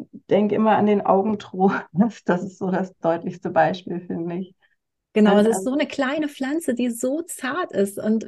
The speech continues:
Speaker 2: winzig. Ich habe die irgendwann auf Bildern, äh, gele-, gesehen und dann in Norwegen mal, ähm, ganz üppig
Speaker 1: Ja.
Speaker 2: wachsend auf dem Weg und dachte, „Mein Gott, was für ein Pflänzchen“, ne? Es ist halt sehr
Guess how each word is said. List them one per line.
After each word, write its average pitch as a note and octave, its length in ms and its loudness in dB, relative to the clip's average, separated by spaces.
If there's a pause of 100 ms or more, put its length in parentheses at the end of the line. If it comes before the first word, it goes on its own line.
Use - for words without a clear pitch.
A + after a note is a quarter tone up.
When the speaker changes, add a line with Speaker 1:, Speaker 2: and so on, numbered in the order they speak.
Speaker 2:
winzig. B3+ 420 4
Ich G3+ 140 -2
habe A#3+ 160 -2
die A#3 80 2
irgendwann A3 400 2
auf G3 160 -4
Bildern, C#4 440 2
äh, A#3+ 240 -4
gele-, A#3 300 0
gesehen A#3+ 320 0
und A3 120 2
dann G#3+ 120 2
in A3 100 4
Norwegen A3 480 2
mal, G3 280 -4 (400)
ähm, G3+ 320 0
ganz A3 340 -2 (100)
üppig A3 460 -2
Speaker 1:
Ja. G3 60 -6
Speaker 2:
wachsend F#3+ 440 0
auf - 120 -12
dem G#3 180 4
Weg C4 200 2
und G#3+ 120 4
dachte, G3+ 260 -4
„Mein - 200 -4
Gott, - 240 -12
was B3 120 -12
für - 140 -14
ein A3 280 -4
Pflänzchen“, A3 920 -6
ne? A#3 80 -4
Es F4 100 -12
ist A#3 240 -8
halt G#3+ 240 -8
sehr C4+ 420 -8